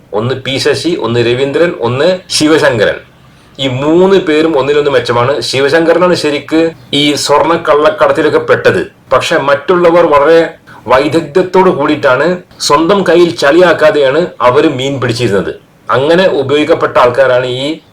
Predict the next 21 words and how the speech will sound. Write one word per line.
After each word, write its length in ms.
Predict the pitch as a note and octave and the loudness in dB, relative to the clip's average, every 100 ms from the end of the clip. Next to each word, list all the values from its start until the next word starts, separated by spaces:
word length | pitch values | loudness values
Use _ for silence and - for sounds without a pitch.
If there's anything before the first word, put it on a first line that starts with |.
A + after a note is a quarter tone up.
| - - | -14 -2
ഈ 140 | D#3 | 0
എം 280 | - C3+ D#3 | 0 0 2
ആർ 80 | D#3 | 2
അജിത് 220 | - - | 0 -4
കുമാർ 320 | - D3 D3 | -4 0 0
മുതൽ 480 | B2+ B2+ C3 C#3+ - - _ - _ A#2 | 0 -2 0 0 -2 -12 _ -20 _ 0
താഴേക്കിടയിലുള്ള 800 | B2 C#3+ D#3 - B2+ C3 B2+ C#3 | 2 2 2 2 0 0 2 0
ഒരുപാട് 720 | A2+ A#2+ C#3+ C#3 C#3+ D3+ D#3+ | 0 -2 -2 2 2 2 -2
ക്രിമിനൽ 540 | E3 - D#3 D#3+ F3 | -4 -4 0 2 0
പോലീസുകാർ. 640 | E3 A#2+ A#2 A2 A2 D#2+ - - C#3 | 0 -2 -2 -2 -2 -2 -4 -4 0
അപ്പൊ 140 | E3 | 0
ഇതിനെ 440 | E3+ C#3+ B2 G3+ | -2 -4 0 0
കുറിച്ചാണ് 640 | F#3+ F3 D#3 E3+ D3+ D3 D3 - _ _ | 0 0 0 0 2 0 -4 -8 _ _
പി 220 | C3 C#3+ D#3 | -6 -2 0
വി 40 | |
അൻവർ 260 | D#3 A3 D#3 | 2 0 -2
ഇത്രയും 400 | C3+ - D#3+ D#3+ | -4 -2 0 0
ദിവസം 300 | C#3+ C3+ C#3+ | -2 -4 -2
വിളിച്ചു 300 | A#2 A#2 C3 | -4 -2 0
പറഞ്ഞത്. 280 | A2+ G2 | 0 0
പക്ഷെ 380 | F#2+ A#2+ F3 F#3 | -2 -2 0 0